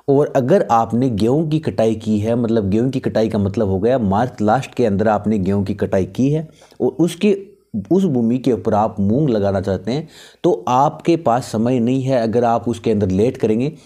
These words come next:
तो आपकी मूंग की फसल जो सत्तर से पचहत्तर दिन की है वो पहली बारिश की चपेट में आ जाएगी, तो आपको नुकसान देखने को मिल सकता है। तो आप उसके अंदर गेहूं की कटाई करने के तुरंत बाद सिंचाई करके उसके अंदर सीधा मूंग की बुआई कर दें, ना किसी प्रकार का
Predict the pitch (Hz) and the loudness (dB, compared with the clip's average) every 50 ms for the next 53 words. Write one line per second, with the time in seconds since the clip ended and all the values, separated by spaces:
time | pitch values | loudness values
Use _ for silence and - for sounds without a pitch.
0 | - - - - _ _ - - - 143 151 156 156 185 185 156 139 139 147 165 | -20 -20 -20 -20 _ _ -2 0 2 2 2 2 2 0 0 2 2 0 0 0
1 | 160 185 170 151 131 - - 127 131 147 147 143 - 127 101 - 135 120 - 151 | -2 -2 -4 -4 -6 -6 -4 0 0 0 0 0 -2 -6 -4 -4 -4 -2 -2 -2
2 | 123 101 104 92 107 104 107 127 110 110 110 110 101 98 104 107 107 - - - | -2 -2 0 0 0 0 0 0 0 0 0 0 0 0 0 0 -2 -2 -8 -14
3 | - - - _ 151 165 160 160 185 190 160 180 196 185 135 135 131 139 139 - | -20 -20 -6 _ -2 -2 0 2 2 2 4 4 2 2 2 2 0 0 -2 -2
4 | - 131 - 117 104 120 110 110 110 110 - - 143 143 143 156 151 147 156 165 | -4 -4 -2 -2 -2 0 0 0 -2 -2 0 -2 0 2 2 2 2 0 0 -2
5 | 160 160 147 - 101 98 98 101 - 101 101 101 98 - 95 92 90 90 87 - | 0 -2 -2 0 -2 -2 -2 -2 -2 -2 -2 -2 -2 -4 -4 -2 -2 -2 -4 -4
6 | 92 95 - 147 139 131 135 127 - 104 101 101 - 90 101 110 - - _ _ | -6 -4 -4 -2 -2 -2 -2 -2 -4 -6 -8 -6 -6 -6 -6 -8 -10 -16 _ _
7 | - - _ _ 143 139 - - - 117 131 147 160 160 - 185 185 185 185 - | -20 -20 _ _ -2 -2 -2 -2 0 2 2 2 2 0 0 0 0 0 -4 -10
8 | - - _ _ 160 160 160 - - 180 - - - 120 117 117 131 147 160 165 | -20 -20 _ _ -2 -2 -2 -2 -2 -2 -2 -2 -2 0 0 2 2 2 2 0
9 | 160 165 - _ _ _ _ _ - 95 92 123 147 170 180 160 170 175 175 135 | -2 -6 -14 _ _ _ _ _ -6 0 2 2 2 2 2 0 0 0 0 -2
10 | 104 - 120 123 131 127 - 123 101 104 107 110 107 101 127 135 131 - - - | 0 2 2 2 0 0 -2 -2 0 0 0 -2 -2 -2 -2 -2 -2 -4 -2 0
11 | 131 156 170 156 156 113 95 110 113 131 135 - - - - 107 98 - 143 165 | 0 2 2 0 0 0 2 2 2 0 0 -4 -8 -8 -8 -6 0 2 2 2
12 | 180 - 156 127 110 98 123 120 - 110 104 - - 117 104 95 95 104 101 101 | 4 2 0 0 0 0 -2 -2 -2 -2 -4 -4 -4 -2 -2 0 0 -2 -4 -4
13 | - 143 143 139 151 135 113 104 101 95 98 92 98 117 104 92 85 90 90 98 | -4 -4 0 0 2 2 2 0 0 0 -2 -2 -2 -4 -4 -2 -2 -2 -2 -2
14 | 104 101 101 87 85 104 104 98 98 98 104 104 98 98 - 110 98 - 101 - | -2 -2 -4 -2 -2 0 0 0 0 0 -2 -2 -6 -6 -6 -6 -4 -4 -6 -4
15 | - 95 90 92 - 98 101 98 | -2 -4 -2 -2 -2 -4 -4 -4